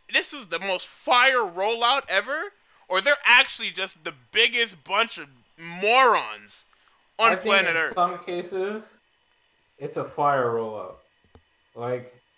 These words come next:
Speaker 2: I forgot what, what leaked and it was actually a fucking stupid fire.
Speaker 1: Pokemon.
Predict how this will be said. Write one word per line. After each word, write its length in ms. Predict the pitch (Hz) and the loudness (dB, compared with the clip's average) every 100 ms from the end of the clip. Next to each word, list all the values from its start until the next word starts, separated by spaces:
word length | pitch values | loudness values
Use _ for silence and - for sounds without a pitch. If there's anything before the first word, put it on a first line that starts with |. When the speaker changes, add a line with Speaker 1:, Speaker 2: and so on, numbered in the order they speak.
| _ _ _ _ _ _ _ _ _ _ _ _ _ _ - | _ _ _ _ _ _ _ _ _ _ _ _ _ _ -18
Speaker 2:
I 60 | |
forgot 240 | 135 190 147 | -12 -10 -4
what, 240 | 220 - | -4 -2
what 200 | 214 220 | -4 -2
leaked 300 | 147 135 131 | -4 -8 -10
and 140 | 117 120 | -12 -8
it 40 | |
was 160 | 113 113 | -6 -6
actually 340 | 117 - 113 | -8 -12 -18
a 220 | 104 107 104 - | -18 -20 -20 -14
fucking 260 | 117 113 92 | -12 -12 -20
stupid 720 | - - _ 156 139 120 104 | -20 -20 _ -18 -16 -16 -14
fire. 320 | 110 95 95 - _ _ _ | -14 -14 -18 -20 _ _ _
Speaker 1:
Pokemon. 140 | 113 | -20